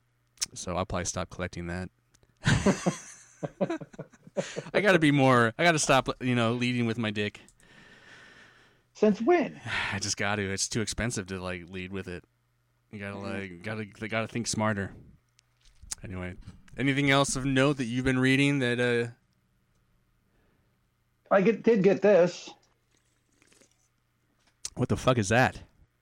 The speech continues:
Speaker 2: Is, uh, the anatomy of Marvel, uh, the Marvel anatomy.
Speaker 1: So, like,
Speaker 2: It's
Speaker 1: actual,
Speaker 2: basically all the
Speaker 1: actual
Speaker 2: heroes
Speaker 1: anatomy?
Speaker 2: talks
Speaker 1: Like
Speaker 2: Yeah, talks about all the Marvel heroes.
Speaker 1: Interesting.
Speaker 2: It's got stuff on Wolverine,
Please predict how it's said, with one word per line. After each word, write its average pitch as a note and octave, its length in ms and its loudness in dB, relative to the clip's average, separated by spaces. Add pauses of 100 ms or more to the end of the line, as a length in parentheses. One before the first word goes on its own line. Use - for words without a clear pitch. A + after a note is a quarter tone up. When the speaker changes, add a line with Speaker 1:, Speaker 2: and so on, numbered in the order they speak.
(400)
Speaker 2:
Is, F#3 400 4
uh, D#3+ 300 -2 (120)
the E3 120 -8
anatomy G3 640 -6
of B2+ 200 -10
Marvel, D3 600 -8 (260)
uh, A2+ 300 -16 (100)
the A2+ 60 -12
Marvel D3+ 380 2
anatomy. C3 520 -4 (580)
Speaker 1:
So, - 120 -4
like, G#2+ 100 0
Speaker 2:
It's A2 140 4
Speaker 1:
actual, A#2+ 120 2 (120)
Speaker 2:
basically D#3 60 2
all D3+ 60 6
the G#2 60 6
Speaker 1:
actual C3 200 4
Speaker 2:
heroes B2+ 100 4
Speaker 1:
anatomy? C#3 380 4
Speaker 2:
talks C3+ 120 -2
Speaker 1:
Like G2+ 160 -10 (800)
Speaker 2:
Yeah, B3 220 0 (300)
talks F#3+ 240 2
about D#3+ 280 2
all C#3+ 180 -2
the C3 120 -10
Marvel C#3+ 280 -4
heroes. F#2+ 300 -16 (260)
Speaker 1:
Interesting. F2+ 640 -8 (460)
Speaker 2:
It's D3 200 -10
got D3+ 440 0
stuff - 380 -6
on B2 340 -6
Wolverine, C#3 880 -2